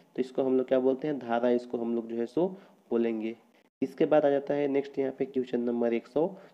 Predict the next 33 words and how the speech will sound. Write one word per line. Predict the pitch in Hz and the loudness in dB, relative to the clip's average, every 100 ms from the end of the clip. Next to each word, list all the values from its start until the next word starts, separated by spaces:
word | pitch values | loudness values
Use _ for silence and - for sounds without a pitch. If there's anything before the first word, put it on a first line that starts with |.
| _ | _
चौंतीस, | - 120 120 135 120 | 0 0 0 -4 -2
जो | 120 | -4
कि | - | -4
दिया | 113 127 123 | 2 4 4
गया | 131 127 | 4 2
है, | 143 151 - _ _ _ | 0 -6 -18 _ _ _
एक | - 165 180 - | 4 4 2 0
kilowatt | 147 135 131 120 113 120 - - _ _ - | 2 4 6 4 4 0 -4 -20 _ _ -16
बराबर | 110 117 123 135 | 0 2 4 2
कितना | 131 127 120 123 | 0 -4 0 -2
होता | 113 - 117 | -2 -6 -10
है? | 110 117 - _ - | -10 -14 -20 _ -16
पूछा | 123 160 | -2 2
है | 151 | 2
कि | 151 156 | 0 0
एक | 139 147 147 | 2 2 2
kilowatt | 143 139 135 127 127 - | 2 4 4 4 4 2
बराबर | 120 120 127 190 190 - _ | 0 2 2 -2 -4 -18 _
कितना | 139 - 123 | -8 -4 -4
होता | 113 - 117 | -4 -6 -4
है, | 117 | -4
तो | - | -6
कितना | - 127 | -6 -4
होता | 143 143 156 | -4 -4 -6
है, | 156 | -6
three | - 135 | -2 -2
point | 135 127 123 | 0 -2 -2
six | - 139 | -8 -4
into | 135 131 | -4 -4
ten | 127 127 123 131 139 139 _ - - - _ | -4 -2 0 -2 -6 -10 _ -20 -20 -20 _
to | 135 | -2
the | 131 | 0
power | 131 127 | 2 4